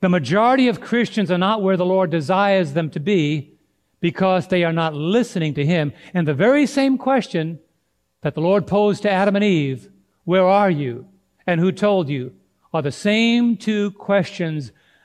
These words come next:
that is being posed to the world today. "Where are you? And who told you? Other sheep I have that are not of this fold. Where are you? How did you get there?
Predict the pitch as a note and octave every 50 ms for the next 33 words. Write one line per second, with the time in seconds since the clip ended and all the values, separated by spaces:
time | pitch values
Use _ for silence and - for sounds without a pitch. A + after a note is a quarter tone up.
0 | _ - F3 D3+ C3+ D#3+ F#3+ G3 G3+ G3+ G3+ - - - - _ - F#3 F3+ C3
1 | B2 F#3 F3+ E3+ E3 D#3 - - A3 A3+ A#3+ A#3+ B3 B3 C4 C4 C4+ C#4 A3+ -
2 | - - - _ _ _ _ _ - F#3+ D#3+ E3 E3+ G3 G#3+ A3 A3+ G#3+ G#3+ G#3
3 | F3 G#3 G3+ F3+ D#3 C#3+ C3+ C3+ - - - _ _ _ _ _ _ - A#3+ C4+
4 | C4+ C4 B3+ C4 C4+ C4+ C4 A3 F3 D3+ B2+ G#2+ G#2 - - _ _ _ _ _
5 | _ _ _ _ _ _ - E3 D#3 D#3+ G3 F#3+ G3 G3 G3+ G3+ F#3 F3 C#3 C#3+
6 | B2+ A2+ - B2+ - _ _ _ _ _ _ _ _ _ _ _ - A3+ C4 C#4+
7 | C4 C#4 B3 - - C4 B3+ - G#3+ G3+ F#3 F#3+ A3+ A#3 A#3 A#3 A3 E3+ G3 G3
8 | F3+ F3+ F#3+ G#3+ A3+ A3+ G3+ F3+ F#3 G3+ - - - A3 G3+ F#3 F3 E3 C#3+ -
9 | - F#3 G#3+ A#3 A3+ A3 A3+ A#3 B3+ B3 G#3+ D#3 D3 B2 G#2 G#2 - _ _ _
10 | _ _ _ - A#3 B3 A3+ F#3 D#3+ G3 E3+ G3+ A3+ A3+ A3 - E3 D3 C#3 B2+
11 | -